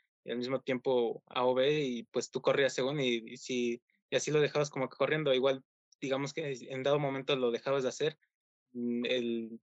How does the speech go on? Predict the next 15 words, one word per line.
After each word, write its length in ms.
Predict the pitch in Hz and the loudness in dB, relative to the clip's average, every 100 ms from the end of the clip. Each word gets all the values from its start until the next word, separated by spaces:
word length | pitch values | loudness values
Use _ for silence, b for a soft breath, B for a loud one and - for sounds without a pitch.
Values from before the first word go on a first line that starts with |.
| _ - | _ -6
personaje 500 | - - 135 123 139 | -6 -4 -4 -4 -4
como 160 | 131 | -6
que 100 | - | -6
se 80 | 127 | -4
tardaba 260 | 127 127 135 | 0 2 2
unos 140 | 131 | 0
segundos 520 | 135 127 127 127 127 | -2 0 0 -2 -4
en 100 | 120 | -4
detenerse 500 | 117 - 120 123 - | -4 -4 -2 -2 0
o 80 | 127 | 2
algo 180 | 123 127 | 2 0
así, 200 | - 156 | -2 -2
que 120 | 127 | -2
eso 160 | 123 135 | 0 0
también, 440 | 123 127 131 123 | 0 0 -2 -4